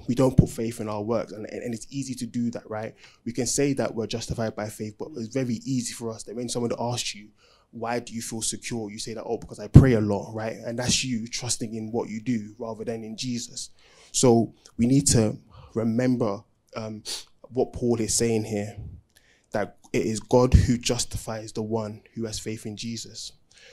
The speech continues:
So we, we, we want to have an, an unshakable faith that is rooted in, in, in Jesus and not in ourselves. Um, so, so how we do that is by, by looking to the one who,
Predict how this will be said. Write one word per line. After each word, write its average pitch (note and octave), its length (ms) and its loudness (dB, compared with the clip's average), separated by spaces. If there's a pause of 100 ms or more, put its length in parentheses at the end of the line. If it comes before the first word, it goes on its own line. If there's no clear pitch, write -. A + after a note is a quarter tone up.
(120)
So A2+ 200 0
we, C3+ 420 2
we, C#3+ 260 2
we C3+ 180 4
want C3 180 6
to B2+ 60 0
have A#2+ 180 2
an, A2 120 0
an A2 280 -2
unshakable A#2 460 0
faith A2+ 300 -2
that G2 120 -10
is A2 220 -12
rooted B2+ 600 0 (100)
in, G#2+ 300 -14 (140)
in, A2 240 -12
in G#2+ 160 -10
Jesus A2 520 -4
and G#2+ 160 -6
not A2+ 140 2
in G#2+ 80 -2
ourselves. G#2 640 0 (840)
Um, A2 360 -4 (260)
so, - 240 4
so B2 160 6
how D3 200 6
we C#3 140 10
do B2+ 220 6
that G2 260 -4 (1160)
is A2+ 360 -6 (320)
by, A2 260 -6
by A2 140 0
looking A#2+ 340 0
to A2+ 120 -6
the A2 80 -4
one G#2+ 420 -8 (200)
who, A#2+ 140 -4